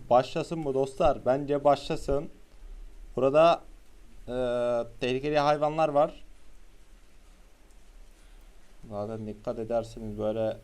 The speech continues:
sesim bir kalınlaştı. Aha, başlıyoruz. Aman aman,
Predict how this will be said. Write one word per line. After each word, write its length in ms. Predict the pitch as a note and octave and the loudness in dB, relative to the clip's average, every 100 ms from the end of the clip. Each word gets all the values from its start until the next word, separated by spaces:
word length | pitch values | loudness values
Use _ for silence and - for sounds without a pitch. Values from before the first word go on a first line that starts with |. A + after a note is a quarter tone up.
| - - - - - - - - - - | -20 -20 -20 -20 -20 -20 -20 -20 -20 -16
sesim 340 | G#2+ A#2 A2 | -14 -10 -8
bir 120 | A2 | -4
kalınlaştı. 760 | A#2 A#2 A2+ A#2 A2+ - B2 B2+ | -4 -4 -4 -6 -6 -8 -4 -2
Aha, 340 | G#2+ A2 G2+ - - | 0 0 -2 -10 0
başlıyoruz. 1300 | A2 A#2 - D3+ D3 C#3+ C#3+ C3 B2+ A#2+ A2 A2 | 2 2 0 0 2 4 6 6 6 4 2 0
Aman 260 | A#2+ C#3 C#3+ | 0 0 0
aman, 360 | C3+ B2+ G#2+ | 0 -2 -6